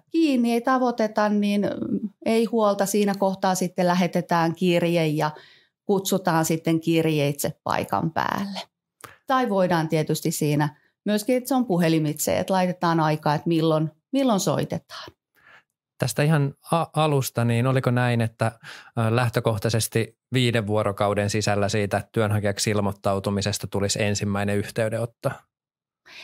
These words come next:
Speaker 1: Ensimmäinen, ö, yritys siitä ainakin, että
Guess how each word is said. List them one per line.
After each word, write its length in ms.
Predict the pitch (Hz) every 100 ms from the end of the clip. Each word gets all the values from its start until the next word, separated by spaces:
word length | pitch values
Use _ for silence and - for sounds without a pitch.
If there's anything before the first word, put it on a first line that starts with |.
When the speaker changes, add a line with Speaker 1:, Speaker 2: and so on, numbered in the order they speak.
| - - _ - - -
Speaker 1:
Ensimmäinen, 760 | 214 233 254 220 202 190 185 -
ö, 220 | - - - _ _ _ _ -
yritys 540 | 233 269 254 190 165
siitä 300 | 170 156 156
ainakin, 440 | 160 156 156 165 147
että 200 | 156